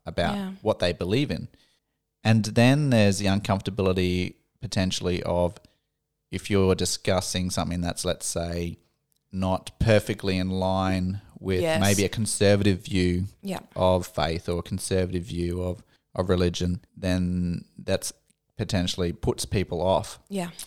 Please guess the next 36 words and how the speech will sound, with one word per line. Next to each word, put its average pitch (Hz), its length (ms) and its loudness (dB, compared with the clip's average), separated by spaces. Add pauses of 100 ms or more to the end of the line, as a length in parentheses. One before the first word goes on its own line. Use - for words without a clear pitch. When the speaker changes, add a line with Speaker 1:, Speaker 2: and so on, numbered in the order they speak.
(440)
Speaker 1:
Uh, 92 160 -2
so 110 240 2
on 117 140 6
both 127 260 8
extremes, 120 600 2
you 104 60 0
know, 95 160 2
on 95 100 2
one 104 260 2
hand, 98 300 -2
some 98 140 -4
people 95 200 -4
are - 20 0
like, 85 140 -4
Oh, 95 220 0
I 92 80 -2
d-, 92 120 -12
don't 87 120 -4
wanna 92 100 -6
talk 90 100 -6
about - 140 -6
spirituality. - 380 -8
What 90 60 -4
are - 40 -4
you 82 40 -8
talking 87 220 -8
about? - 120 -8
Let's 90 140 -6
just 95 140 -6
talk 90 160 -4
about, 87 320 -4
like, - 160 -4
footy 90 440 -6
and 92 300 -8
Speaker 2:
Uh, 214 40 0
yeah. 220 260 4